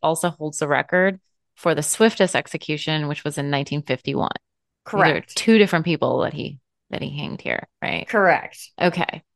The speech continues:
Speaker 2: So
Speaker 1: All right.
Speaker 2: I just kind of crammed them all in because I, I'm sorry, this episode is already so long. And if you want us to go, like, deeper into everybody that the Pierpoints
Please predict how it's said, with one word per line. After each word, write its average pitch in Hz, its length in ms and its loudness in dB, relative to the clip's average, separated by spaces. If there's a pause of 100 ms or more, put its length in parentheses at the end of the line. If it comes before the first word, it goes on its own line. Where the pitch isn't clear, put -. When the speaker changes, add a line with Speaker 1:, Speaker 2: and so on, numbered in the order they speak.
(220)
Speaker 2:
So 277 100 6
Speaker 1:
All 269 80 12
right. - 80 4
Speaker 2:
I 247 120 8
just 220 220 -2
kind 214 200 2
of 165 100 -10
crammed 208 420 0
them 175 240 -2
all 160 180 2
in 147 220 -2
because 180 460 0 (160)
I, 185 180 4 (140)
I'm 185 100 4
sorry, 139 460 -2
this 196 180 0
episode 165 420 0
is 156 200 -2 (120)
already 185 640 4
so - 380 2
long. 170 400 2
And 185 160 -2
if 180 140 -10
you 208 60 -2
want 277 180 2
us 403 140 0
to - 100 0
go, 277 420 4
like, 196 420 -2
deeper 175 440 -2
into 165 680 2 (1400)
everybody 269 600 6
that 233 220 4
the 226 60 6
Pierpoints 208 1040 0